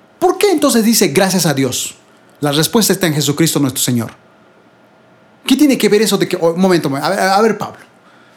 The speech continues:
después de decirme que haces lo malo, que estás haciendo lo incorrecto, aunque deseas hacer lo bueno, pero sigues haciendo lo incorrecto, ¿me estás diciendo de que la respuesta está en Jesucristo Jesús?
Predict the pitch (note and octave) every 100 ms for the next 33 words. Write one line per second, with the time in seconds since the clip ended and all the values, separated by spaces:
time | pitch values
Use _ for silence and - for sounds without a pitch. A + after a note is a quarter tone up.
0 | _ _ _ _ G#3+ A3 F#4+ D4+ B3 C#4
1 | G#3 G3 G#3+ D#3+ C3+ A2+ D3+ C#3+ A2+ -
2 | - F#3 D#3 - B2+ C#3 A#2 A2+ - D3+
3 | C3+ A#3 A#3+ G3+ G3 D3 C#3+ - - A#2+
4 | A3 F#3+ G#3 G3 D#3 - F3 E3+ F#3 F3
5 | - - - - C#3+ C#3 - - F#3+ -
6 | F3+ - A3+ A3+ E3+ - C3 A#2+ A#2+ -
7 | A3 G#3 E3 G3 E3+ C#3+ G#3+ - B2+ F#3+
8 | F4 -